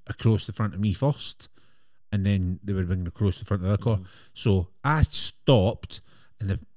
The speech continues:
Speaker 1: person started to walk out, and somebody coming the other way just went straight through. And you're like, "Ah, right." So one, I'm sat there. Two, there's an actual person crossing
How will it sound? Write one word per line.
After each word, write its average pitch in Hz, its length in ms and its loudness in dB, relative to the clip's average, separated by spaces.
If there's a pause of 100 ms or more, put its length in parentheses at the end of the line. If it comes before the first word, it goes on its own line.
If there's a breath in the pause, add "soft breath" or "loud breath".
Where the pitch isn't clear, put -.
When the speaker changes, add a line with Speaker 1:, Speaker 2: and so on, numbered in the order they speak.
(140)
Speaker 1:
person 117 320 0
started 107 320 -2
to 104 60 0
walk 101 240 0
out, 101 140 2 (400 soft breath)
and - 80 -8
somebody 180 280 2
coming 123 180 4
the 117 60 4
other 110 120 4
way 110 160 4
just 101 240 -2
went 92 180 -2
straight - 440 -4
through. 95 300 -2
And 107 80 0 (300)
you're 104 120 0
like, 101 120 -4
"Ah, 101 260 -2
right." 90 180 -4
So 107 140 -10
one, 151 460 2 (480 soft breath)
I'm 151 160 4
sat 139 360 2
there. 101 300 0 (420)
Two, 147 400 6 (240)
there's 117 120 -2
an 135 80 4
actual 156 240 0
person 127 520 2
crossing 123 560 2